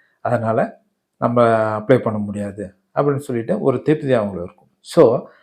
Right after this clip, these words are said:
நான் பேங்க்குக்கு என்ன கேட்கறேன், இந்தியன் பேங்க் கிட்ட என்ன கேட்கறேன்னா, காரணத்தை சொல்லிருங்க.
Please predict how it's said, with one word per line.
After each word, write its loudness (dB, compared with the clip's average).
நான் -6
பேங்க்குக்கு 4
என்ன 2
கேட்கறேன், 0
இந்தியன் -2
பேங்க் -8
கிட்ட -12
என்ன -12
கேட்கறேன்னா, -16
காரணத்தை 6
சொல்லிருங்க. -8